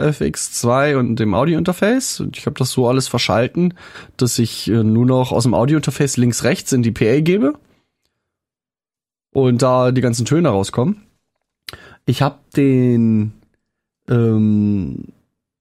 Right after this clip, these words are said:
das X F X sozusagen im Audio-Interface stecken gehabt und den Camper, jeweils Stereo.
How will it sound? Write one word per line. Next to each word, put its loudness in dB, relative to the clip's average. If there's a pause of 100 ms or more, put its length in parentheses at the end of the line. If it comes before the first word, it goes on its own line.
(460)
das -6
X -4
F -2
X -4
sozusagen 0
im 2
Audio-Interface 2
stecken 0
gehabt 0
und 0
den 0
Camper, 2 (320)
jeweils 2
Stereo. 0